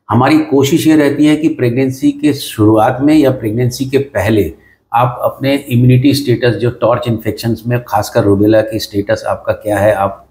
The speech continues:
immunized हो कि नहीं, आपको antibody है कि नहीं, आप सुरक्षित हो कि नहीं, ये चीज़ें देख लेना बहुत अच्छा रहता है। पर अधिकतर ये दो vaccine लगते हैं।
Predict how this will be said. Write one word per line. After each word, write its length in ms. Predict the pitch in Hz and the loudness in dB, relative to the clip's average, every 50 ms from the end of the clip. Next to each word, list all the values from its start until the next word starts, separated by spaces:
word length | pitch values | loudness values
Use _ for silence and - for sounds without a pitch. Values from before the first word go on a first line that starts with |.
| _ _ _ _ _ _ _ _ - | _ _ _ _ _ _ _ _ -2
immunized 500 | 107 113 123 123 123 127 131 127 120 117 | 2 4 4 4 4 4 4 2 2 2
हो 100 | 113 113 | 0 0
कि 140 | 113 - 117 | 0 0 0
नहीं, 180 | 120 127 127 | 0 0 0
आपको 280 | 123 113 107 - - 110 | 0 0 -2 -4 -4 -6
antibody 520 | 101 95 95 107 120 113 117 117 117 117 | -6 -6 -4 -4 -2 -2 0 0 0 0
है 140 | 110 107 104 | 0 0 -2
कि 140 | 104 - 110 | -2 -4 -4
नहीं, 180 | 113 117 123 - | -4 -4 -4 -4
आप 180 | 104 104 - - | -6 -6 -6 -6
सुरक्षित 460 | - 110 107 104 - - 131 127 113 | -4 -2 -2 -2 -2 -2 -2 0 0
हो 100 | 113 107 | 0 0
कि 120 | - 110 110 | 0 -2 -2
नहीं, 220 | 120 123 135 131 - - - _ _ _ - | -2 -2 -4 -4 -8 -14 -20 _ _ _ -2
ये 100 | 135 139 | 0 2
चीज़ें 360 | 139 139 139 139 156 151 - - | 4 4 4 4 4 4 2 2
देख 240 | 131 135 131 - 127 | 0 0 0 0 0
लेना 220 | 127 135 147 156 | -2 0 0 -2
बहुत 220 | 139 110 107 123 120 | -2 -2 -2 -2 -2
अच्छा 240 | - - - 117 113 | -4 -4 -4 -4 -2
रहता 260 | 104 98 98 - 143 | -2 -2 -2 -2 -4
है। 60 | 180 | -2
पर 160 | - 147 - | 0 0 0
अधिकतर 580 | - 127 127 120 127 135 131 - - 165 - - - - - _ _ _ _ - | 0 2 2 2 2 2 2 0 0 0 0 -2 -4 -8 -14 _ _ _ _ -2
ये 60 | 131 | 0
दो 240 | 135 127 135 143 139 123 | 2 4 4 4 4 4
vaccine 360 | 117 110 - - - 131 131 | 2 0 0 -2 -2 0 0
लगते 280 | 120 107 - - - | 0 -2 -4 -6 -6
हैं। 260 | 127 143 175 - - | -4 -4 -4 -6 -8